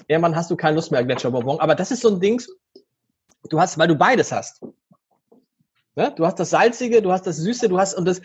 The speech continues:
du merkst, genau wie Herr Jauch das eben gesagt hat, du merkst irgendwie, dass, das ist wie so ein kleiner Kampf.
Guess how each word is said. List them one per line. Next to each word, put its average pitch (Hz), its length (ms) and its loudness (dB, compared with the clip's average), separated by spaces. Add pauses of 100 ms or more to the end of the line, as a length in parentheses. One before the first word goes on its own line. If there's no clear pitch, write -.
(180)
du 190 80 2
merkst, 190 360 2
genau 208 260 2
wie 208 60 2
Herr 196 100 2
Jauch 185 140 2
das 220 100 -2
eben 190 100 -4
gesagt 202 160 0
hat, 165 100 -6
du 170 40 -2
merkst 190 280 -2
irgendwie, 190 200 -4
dass, 180 360 -8
das 170 220 -6
ist 139 140 -8
wie 180 80 0
so 175 100 0
ein 151 80 -4
kleiner 170 300 -2
Kampf. 233 320 -4